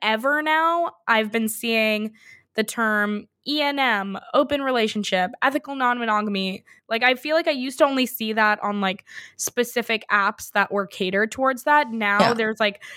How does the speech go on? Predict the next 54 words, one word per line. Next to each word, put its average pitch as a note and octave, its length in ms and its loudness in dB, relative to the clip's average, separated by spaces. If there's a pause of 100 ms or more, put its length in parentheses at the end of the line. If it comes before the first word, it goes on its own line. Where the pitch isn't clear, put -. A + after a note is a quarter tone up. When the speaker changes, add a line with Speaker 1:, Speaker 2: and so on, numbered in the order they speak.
(200)
Speaker 1:
a B3 80 0
space A3+ 400 -2
for A3+ 160 0
it A3+ 160 0
on C4 160 0
Hinge. B3 480 -2
There's A3 180 0
a G#3+ 60 -2
space G3+ 300 -2
for A3 120 0
it A#3 80 2
on C#4+ 200 0
Bumble. C4 420 0
Like, G#3 240 -2
Speaker 2:
Yeah. E3 400 2
Speaker 1:
you, B3 140 4
you A#3+ 200 -2
can B3 220 0
be, B3 320 -2
like, G#3 260 2
way G#3 380 0
more A#3 260 0
open A3+ 360 0
about F#3 560 0 (320)
that G3+ 420 0 (320)
situation. A#3 800 0
So A#3+ 160 -2
what's A#3+ 380 0
it A4 160 0
like B3+ 680 0
being G3+ 300 2
in G3 100 -2
an F#3+ 120 0
open F#3+ 280 0
relationship? F#3 720 0
And G3 220 2 (360)
what B3 140 2
are E4+ 120 4
some D4+ 200 -2
of C#4 60 0
the B3 80 -2
pros A#3 460 0
and A#3 120 -2
some A3 180 0
of G#3 240 0
the G3 420 2
difficulties G3 680 0
that - 160 0
you've F#3 220 2
run F3 140 2
into F#3+ 260 0
being F#3+ 260 0
in - 120 -4
one? - 280 0